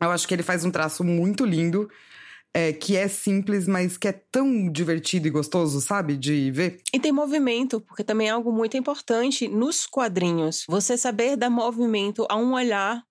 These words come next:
Speaker 2: tá estático. O olho tá ali parado, gente. São dois pontos. Mas você consegue identificar que ele tá olhando pra algum lugar, que ele tá expressando alguma coisa, aquilo ali. Isso é difícil fazer em quadrinhos. Não parece, assim, é, é, quando a gente fala assim, "Ah, esse desenho tem movimento", eu acho que algumas pessoas talvez achem que, tipo, isso é meio besteira.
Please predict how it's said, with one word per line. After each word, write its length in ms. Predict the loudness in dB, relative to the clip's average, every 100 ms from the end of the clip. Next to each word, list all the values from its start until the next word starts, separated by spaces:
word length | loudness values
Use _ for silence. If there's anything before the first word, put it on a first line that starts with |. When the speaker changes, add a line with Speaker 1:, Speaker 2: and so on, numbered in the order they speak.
| -4
Speaker 2:
tá 80 |
estático. 720 | -2 -2 -2 -2 -2 -6 -10 -4
O 60 | -2
olho 120 | 0
tá 80 | 0
ali 120 | -2
parado, 560 | -2 -2 0 0 0 -2
gente. 240 | -4 -4
São 120 | 0 0
dois 180 | 0
pontos. 600 | -2 0 0 -2 -6 -8 -4
Mas 100 | 0
você 220 | 0 0
consegue 460 | -2 0 0 0 0
identificar 580 | 0 -2 -2 -2 -2
que 100 | -2
ele 120 | -2 0
tá 100 | 0
olhando 340 | 0 0 -2
pra 140 | -2
algum 220 | -2 0 0
lugar, 440 | 0 0 0 -2
que 200 | -4 -2
ele 160 | -2 0
tá 80 | 0
expressando 720 | -2 -2 0 0 0 0 0
alguma 240 | 0 -2
coisa, 300 | -2 -2 -2
aquilo 220 | -2 -2 0
ali. 260 | 0 0 0
Isso 180 | 0 0
é 40 |
difícil 560 | -2 -2 0 0 -2 -2
fazer 200 | 0 0
em 40 |
quadrinhos. 380 | 0 -2 0 0
Não 100 | 0
parece, 460 | 0 0 0 -2 -4 -2
assim, 280 | -2 0 0
é, 220 | 0 0
é, 220 | 0 -2 -2
quando 140 | 0
a 40 | 2
gente 160 | 0 0
fala 180 | 0
assim, 160 | 0 0
"Ah, 160 | -2 -2
esse 140 | -2
desenho 280 | 0 0 0
tem 120 | 0
movimento", 340 | -2 -2 -2 -2
eu 60 |
acho 100 | -2
que 40 | -2
algumas 200 | -2 -2
pessoas 300 | -2 -2 0
talvez 280 | 0 0 0
achem 240 | 0 -2
que, 100 | -2
tipo, 200 | -4 -2
isso 100 | 0
é 20 |
meio 220 | 2 0 0
besteira. 580 | 0 0 0 0 -2